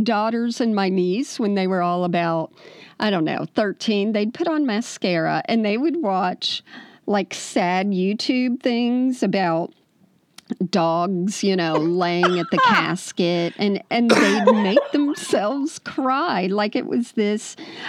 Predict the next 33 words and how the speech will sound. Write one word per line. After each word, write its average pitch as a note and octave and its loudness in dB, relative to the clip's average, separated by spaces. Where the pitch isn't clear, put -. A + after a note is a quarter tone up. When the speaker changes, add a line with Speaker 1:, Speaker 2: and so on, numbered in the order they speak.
Speaker 1:
I A#3 2
think G4+ -2
it's - -6
the - 0
whole D4+ 0
thing C4 0
of, G#3 0
"Ooh, C4 2
you F3+ 2
know, E3 0
makeup F#3+ 0
is E3 -2
new, F3 0
and G3+ -2
let's F#3+ -2
do G3 2
all E3+ 0
the G3 0
things E3 0
that D3+ -2
it - -4
can E3+ 2
do D3 -4
that - -4
we've E3 -2
seen E3+ -2
before." - 2
Speaker 2:
That A#3 0
we've G#4 4
seen B3+ -2
in C#4 -2
movies. F3 2
Speaker 1:
Yeah. A#3 0